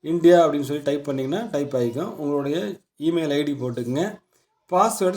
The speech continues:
ஸ்ட்ராங்காக கிரியேட் பண்ணிக்கங்க. இங்க ஒரு பாஸ்வேர்டு போட்டுக்குங்க. அதே பாஸ்வேர்டு இங்க போட்டுக்குங்க. So, இந்த கிரீன் கலர்ல இப்படி வரணும்.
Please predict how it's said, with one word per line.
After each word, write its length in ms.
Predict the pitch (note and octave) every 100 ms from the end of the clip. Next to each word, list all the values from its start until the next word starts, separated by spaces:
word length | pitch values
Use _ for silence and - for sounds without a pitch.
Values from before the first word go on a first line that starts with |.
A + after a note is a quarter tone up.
| F#3+
ஸ்ட்ராங்காக 420 | D#3+ D3+ F3+ G#3
கிரியேட் 280 | D#3 D#3 D3
பண்ணிக்கங்க. 420 | C3 A#2+ A#2+ B2+
இங்க 240 | C#3 C#3+
ஒரு 100 | D3+
பாஸ்வேர்டு 540 | C#3 D3+ D3 - D3+ C3+
போட்டுக்குங்க. 600 | B2+ B2 A#2+ C#3 G#3 - _ _ _ -
அதே 260 | D3 G3
பாஸ்வேர்டு 420 | F#3 E3+ C3+ D#3
இங்க 180 | E3 C#3
போட்டுக்குங்க. 560 | B2 B2+ A2+ G#2 G#2+ - - - - _ _ _ _
So, 180 | - F3
இந்த 140 | D#3+
கிரீன் 380 | B2+ E3 G#3 G3
கலர்ல 340 | F3 E3 F#3+
இப்படி 140 | F#3 C#3
வரணும். 380 | B2+ C3 B2